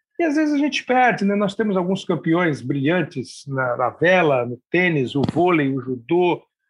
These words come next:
Mas será que a gente aproveita isso e tal? Mas isso é só uma reflexão ampla,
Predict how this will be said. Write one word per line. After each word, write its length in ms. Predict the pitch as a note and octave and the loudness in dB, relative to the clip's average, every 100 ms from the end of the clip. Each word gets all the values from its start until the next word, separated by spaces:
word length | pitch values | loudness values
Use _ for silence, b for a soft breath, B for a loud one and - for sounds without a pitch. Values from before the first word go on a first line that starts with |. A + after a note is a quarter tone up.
| - | -8
Mas 120 | G#3 | -2
será 180 | B3+ B3+ | 0 2
que 80 | A#3+ | 0
a 60 | |
gente 200 | F3 G3 | -2 -2
aproveita 640 | G3 E3 D#3 E3+ E3+ D#3 B2 | -2 -2 -2 0 -2 -2 -4
isso 440 | F3+ F3 C3+ - | -2 -2 -4 -10
e 40 | - | -10
tal? 240 | C3+ - _ b | -8 -10 _ b
Mas 140 | F#4 F4 | -4 0
isso 180 | F4 | 0
é 40 | C#4+ | -2
só 220 | - C#4 | -2 0
uma 320 | C#4 A#3 F#3+ | 2 0 0
reflexão 680 | D3 D#3+ E3 - - F3 D#3+ | -2 -4 -6 -8 -4 -2 0
ampla, 440 | D#3 D#3+ D3+ E3 | 0 0 -2 -4